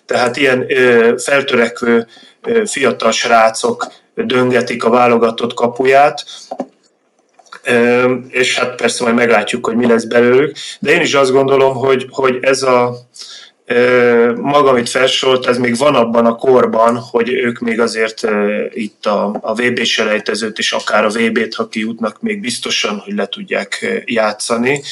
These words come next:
és utána gondolom azt, hogy nagyobb generációváltásra, ö, lesz szükség, hiszen akkor már tényleg itt lesznek harminchárom, harmincnégy éves, ö,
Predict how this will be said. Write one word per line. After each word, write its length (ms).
és 340
utána 760
gondolom 540
azt, 240
hogy 140
nagyobb 540
generációváltásra, 1400
ö, 220
lesz 240
szükség, 420
hiszen 360
akkor 320
már 200
tényleg 340
itt 120
lesznek 380
harminchárom, 720
harmincnégy 640
éves, 360
ö, 140